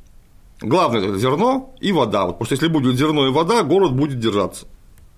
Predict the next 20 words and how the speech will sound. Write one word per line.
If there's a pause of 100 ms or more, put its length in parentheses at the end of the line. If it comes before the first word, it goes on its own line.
(420)
Клим
Саныч,
вопросик. (140)
Слышал,
что
эллинистические
города
Египта
чёрных
и
прочих (140)
африканцев
пускали
по
большим
праздникам
при
наличии
соответствующих
документов.